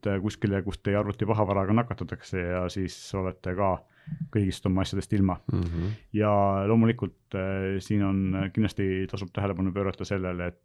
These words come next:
Speaker 1: et, äh, samamoodi need õngisuskirjad, eks ole, et, et seal on samamoodi, et kui te klikite seal olevat, olevat linki, siis te võite sattuda veebilehele, mis on väga-väga sarnane õigele lehele, nii et selle, selle õnge võib väga kergesti sattuda, et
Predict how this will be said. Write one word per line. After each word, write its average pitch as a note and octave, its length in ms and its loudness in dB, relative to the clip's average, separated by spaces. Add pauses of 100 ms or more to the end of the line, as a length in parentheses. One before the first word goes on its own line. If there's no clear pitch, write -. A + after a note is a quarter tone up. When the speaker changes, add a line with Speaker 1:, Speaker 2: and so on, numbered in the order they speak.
Speaker 1:
et, - 280 -10
äh, F#2 240 -4
samamoodi G2+ 340 0
need F#2 180 0
õngisuskirjad, G2 560 0
eks - 160 -10
ole, F#2 220 -6
et, - 160 -14
et - 80 -10
seal F#2+ 180 -2
on F#2 80 -2
samamoodi, G2 360 -2
et E2+ 100 -10
kui G2+ 240 -2 (580)
te - 80 -8
klikite B2+ 400 4
seal A2+ 140 6
olevat, G#2+ 260 4 (400)
olevat A2 320 0
linki, B2+ 340 4
siis F#2+ 220 -2
te G#2+ 80 0
võite A2 240 0
sattuda A2 480 0
veebilehele, G2+ 1040 2
mis F#2+ 300 2
on F#2+ 320 2
väga-väga F#2+ 480 2
sarnane F2+ 800 0 (100)
õigele F#2+ 340 2
lehele, F2+ 300 -4
nii F2 160 -4
et E2+ 80 -8
selle, F2+ 300 -4 (200)
selle F#2+ 300 -4
õnge F#2 240 2
võib F#2 260 0
väga F#2+ 160 -2
kergesti F2+ 380 -6
sattuda, F2 400 -10
et - 60 -14